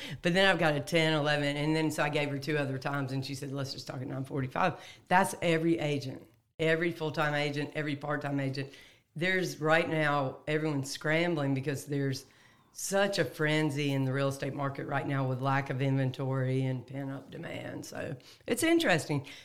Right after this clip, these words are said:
The part-time agents right now, I don't know how they're doing their job in this because we almost have to be, if a house hits the market at nine A M, I mean, we got people who've been waiting for that house, and you gotta make yourself available to do it. So,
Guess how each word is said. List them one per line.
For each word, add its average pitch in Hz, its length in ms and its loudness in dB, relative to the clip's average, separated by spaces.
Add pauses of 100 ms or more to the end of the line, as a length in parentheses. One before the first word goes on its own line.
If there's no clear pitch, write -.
(100)
The 180 80 0
part-time 240 400 4
agents 180 460 4
right 165 200 4
now, 160 200 6
I 151 120 8
don't 170 200 0
know 156 160 2
how 147 140 2
they're 143 140 2
doing 143 280 2
their 135 120 2
job 131 320 -2
in 131 120 -2
this 131 340 -6 (300)
because 180 260 2
we 294 180 4
almost 277 360 4
have 170 160 2
to 160 100 -2
be, 156 540 2 (240)
if 156 160 -2
a 156 80 4
house 190 340 0
hits - 240 -6
the - 140 -8
market 156 400 0
at 135 120 -2
nine 143 320 0
A 151 220 0
M, 160 380 -2 (720)
I 202 80 0
mean, 208 240 4
we 302 180 2
got 208 220 0
people 160 340 0
who've 147 220 0
been 135 240 2
waiting 170 400 0
for 143 100 -6
that 135 220 0
house, 135 280 -2
and 143 160 0
you 170 80 -4
gotta 196 200 -2
make 175 180 -4
yourself 143 300 -6
available 135 840 -2 (360)
to 156 100 -4
do 175 280 2
it. 165 140 2
So, 160 240 2